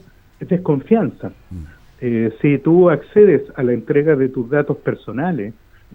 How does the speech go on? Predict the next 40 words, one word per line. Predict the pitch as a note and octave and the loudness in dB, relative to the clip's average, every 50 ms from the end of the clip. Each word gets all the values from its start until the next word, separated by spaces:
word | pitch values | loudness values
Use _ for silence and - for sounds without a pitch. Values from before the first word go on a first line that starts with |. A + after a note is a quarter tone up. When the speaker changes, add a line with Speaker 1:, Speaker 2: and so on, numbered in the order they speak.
| _ - | _ -10
Speaker 1:
y, | C3+ B2 A2+ A2 A2 G#2+ G#2 G#2 G2 - | -6 -4 -2 -2 -2 -2 -2 -4 -6 -6
e | - A#2+ | -2 -2
incluso | B2 A#2+ - F#3 A3 G3+ G#3+ F#3 | -2 0 2 4 4 4 4 2
información | D#3+ B2+ - E3 C#3 B2 B2 B2 - F3 D#3+ C#3+ | 0 2 2 0 2 2 0 0 0 -2 0 2
muy | D3 F#3+ G3 | 4 4 4
sensible, | - - - C3+ C3 - - - _ _ - C#3+ C3 C3 - - - _ - - - - _ _ | 4 2 -2 -2 -4 -8 -12 -20 _ _ -14 -12 -12 -14 -16 -18 -18 _ -20 -20 -20 -20 _ _
como | - B2 A#2+ B2 | -6 -4 -4 0
tiene | A#2 C3 C3+ C3+ | 0 0 0 0
que | C3 C3 | 0 2
ver | A#2+ C3 C3+ | 2 2 0
con | C3+ - C3 A2+ | 0 -2 -2 -2
los | A2+ A2 | -2 -2
números | A2+ A#2+ B2+ B2+ B2+ B2 A#2+ A2 G#2+ | -4 -4 -2 -2 -2 -2 -4 -4 -6
de | - G#2+ | -8 -12
root | - - D#3+ F3+ F3+ E3 E3+ - _ _ _ - - - - | -10 -6 -4 -2 -2 -4 -4 -12 _ _ _ -20 -20 -20 -12
o | A2+ A#2 A#2 A2+ | -10 -8 -6 -6
los | A2 A2 F#2+ - | -6 -8 -4 -4
teléfonos | - A2+ C3+ C3 - - B2 A#2 A#2 A2+ | -2 0 0 -2 -2 -6 -8 -6 -8 -10
de | G#2+ | -10
contacto | - G#2 F#2+ - - - F3 F#3 F3+ F#3 - - A2+ A2+ - _ _ - _ - - - | -12 -14 -18 -10 -4 -2 -2 -2 -2 -4 -12 -16 -16 -16 -16 _ _ -20 _ -20 -20 -8
o | - D#3+ D#3 | 0 2 2
el | C#3+ B2+ | 4 4
número | C#3+ E3 F#3+ F#3 F3+ F3+ | 2 0 2 2 2 2
de | E3+ | 2
personas | F3+ C3+ - - - E3+ E3+ D#3 C3 | 0 -4 -4 -4 -6 -6 -6 -6 -4
que | - - | -4 -4
habitan | - - D#3 - D#3+ D#3+ | -2 -2 -2 -2 -2 -2
en | D#3+ | -2
tu | E3 E3+ | -6 -6
casa, | E3+ D#3+ D#3+ D#3+ D#3+ - F#3+ F3+ - - - - - - - | -2 -2 -2 -2 -2 -4 -10 -10 -10 -14 -18 -18 -18 -16 -4
tiene | - E3 F3 F#3+ | -4 -2 -2 -2
que | E3 E3 | -4 -6
ser | D#3+ - C3+ B2+ - | -2 -2 -2 -2 0
precisamente | - D3 C3 - - C3+ B2 - D3 B2 B2 A#2+ A#2+ - - D#3 D#3 - - | -4 -4 -4 -6 -8 -8 -4 -4 -2 0 0 0 -2 -2 -2 -4 -4 -2 -4
a | C3+ | -4
instituciones | B2 A#2+ - B2 A2+ G#2 F#2+ - D#3 D#3 D#3+ | -4 -4 -4 -6 -8 -8 -8 -6 -6 -6 -6
que | D#3 - C3 | -6 -6 -8
puedan | B2 - C3+ C3+ C#3 C3+ - | -4 -2 -2 -2 -2 -4 -4
tratar | - G#2+ - - B2+ B2+ | -4 -4 -2 -2 -2 -2
responsablemente | C#3+ C3 - - A#2 G2+ F#2 - - - E3+ F#3 F3+ E3+ E3 C#3+ D3+ E3 D#3 D#3 - F3+ F3 | -2 -6 -6 -8 -8 -10 -8 -8 -6 -6 -4 -4 -4 -4 -4 -4 -4 -4 -6 -6 -8 -10 -10